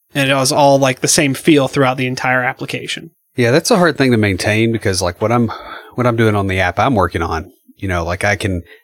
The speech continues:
Speaker 2: I can fix a few things
Speaker 1: Mm-hmm.
Speaker 2: on any given iteration, but I can't fix all the things. And then I do another, the next piece. And,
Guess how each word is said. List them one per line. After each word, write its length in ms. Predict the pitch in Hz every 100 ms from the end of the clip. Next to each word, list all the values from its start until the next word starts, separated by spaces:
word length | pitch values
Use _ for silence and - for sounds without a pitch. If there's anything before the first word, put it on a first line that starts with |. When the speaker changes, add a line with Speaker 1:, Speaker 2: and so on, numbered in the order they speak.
| _
Speaker 2:
I 100 | 135
can 140 | 143 120
fix 300 | - 147 120
a 60 |
few 220 | - 113 127
things 540 | 139 143 151 - - _ _ -
Speaker 1:
Mm-hmm. 220 | 151 139
Speaker 2:
on 160 | 123 110
any 160 | 113 104
given 240 | 110 104
iteration, 480 | 104 95 98 - 110
but 100 | 101
I 60 |
can't 340 | - - 107 - -
fix 360 | - 110 - -
all 220 | 95 104
the 80 | 107
things. 400 | 123 120 117 -
And 160 | 104
then 80 | 104
I 80 | 101
do 180 | 101 92
another, 400 | 90 87 90 - _ _
the 100 | 104
next 200 | 98 -
piece. 500 | - 135 87 - - _ _ -
And, 320 | 104 95 92